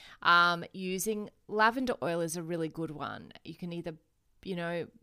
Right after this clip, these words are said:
burn it, um, make sure you, <laughs> the burner's off before you go to sleep. You can put a few drops on your pillowcase, put a few drops on your skin, or even throw a few drops in the bottom of the shower, in the bath, 'cause it's,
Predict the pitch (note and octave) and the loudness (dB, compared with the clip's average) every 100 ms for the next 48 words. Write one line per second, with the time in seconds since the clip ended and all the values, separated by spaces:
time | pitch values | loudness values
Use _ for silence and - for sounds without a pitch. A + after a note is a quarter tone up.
0 | _ - F#3+ F#3+ F#3+ F#3+ - - - - | _ 2 4 6 4 0 0 -4 -6 -16
1 | - - - E3+ E3 D#3 - - F#3 G#3 | -20 -2 4 6 6 0 -4 -2 -2 0
2 | A#3 F#3 B3+ C4 C4 G#3+ - E3 A3 A3+ | 0 4 8 8 8 6 4 6 6 6
3 | A#3+ G#3 G3 F3 E3 - F#3+ F#3 E3+ E3 | -2 2 2 2 0 -2 -2 -4 -4 -8
4 | A3 G3 G3 F3 - - D#3+ D3+ G3+ G3+ | -8 -8 -6 -6 -6 -6 -8 -4 -2 -2
5 | G3 F#3 F3 F3 - - - - F#3 - | -2 0 0 0 -6 -12 -20 -6 -4 -4
6 | E3 D#3+ - E3 D#3+ - - F#3+ F3 F3 | -2 -4 -4 -8 -6 -6 0 0 2 0
7 | E3+ - - - - F3+ F3+ E3+ D#3 - | -2 -8 -18 -20 -6 0 4 4 4 -2
8 | - F#3+ F3 E3 F#3 E3+ F3+ E3+ E3+ - | -2 0 -2 -4 -4 -4 -4 -6 -6 -6
9 | F3 E3 E3+ E3 E3+ - F3+ F3 D#3+ D#3 | -8 -6 -6 -6 -6 0 2 2 0 -2
10 | D#3 D#3+ D3+ D3 D#3+ - D#3+ - | -4 0 0 0 -6 -12 -6 -6